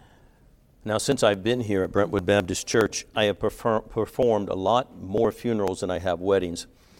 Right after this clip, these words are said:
That doesn't necessarily speak well, does it? But one of the things that we do is go through this chapter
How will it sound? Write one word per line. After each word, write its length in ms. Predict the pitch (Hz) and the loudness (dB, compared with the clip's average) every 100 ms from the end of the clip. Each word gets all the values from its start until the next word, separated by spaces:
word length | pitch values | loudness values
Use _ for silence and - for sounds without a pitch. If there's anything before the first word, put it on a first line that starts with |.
| - - - | -20 -18 -2
That 140 | 113 | 4
doesn't 240 | 120 117 113 | 6 6 4
necessarily 360 | 117 - 107 | 2 2 0
speak 320 | 98 - 131 | 0 0 0
well, 200 | 101 92 | 2 2
does 200 | 90 101 | 4 2
it? 160 | 92 - - _ _ - - - - - - _ _ _ _ _ - | 0 -8 -20 _ _ -20 -20 -20 -20 -20 -20 _ _ _ _ _ -6
But 360 | 98 110 110 - 110 | 6 6 6 0 -2
one 200 | 107 123 | 0 2
of 60 | |
the 80 | 123 | 0
things 280 | - 120 98 | 0 0 0
that 140 | 101 | -2
we 200 | 95 95 | -2 -4
do 500 | 87 117 143 104 87 | -2 2 4 4 2
is 160 | 90 - | -2 -2
go 220 | 101 95 | 0 -2
through 300 | - 120 113 | -2 -2 0
this 200 | 95 - | 0 -4
chapter 580 | - 113 113 - 87 | -4 -2 -2 -2 -6